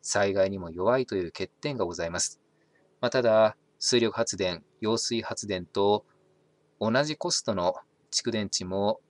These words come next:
開発されつつありますので、こういった最新型の蓄電池を使用すれば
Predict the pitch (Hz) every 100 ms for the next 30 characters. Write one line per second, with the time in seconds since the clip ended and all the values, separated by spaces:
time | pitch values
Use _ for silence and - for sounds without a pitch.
0 | _ _ - 101 104 - 110 - - -
1 | 92 104 143 - 110 92 90 - _ _
2 | _ - 101 95 _ - 101 101 - 107
3 | - 113 107 113 107 - - 123 127 117
4 | - 90 - - 117 131 - 147 143 90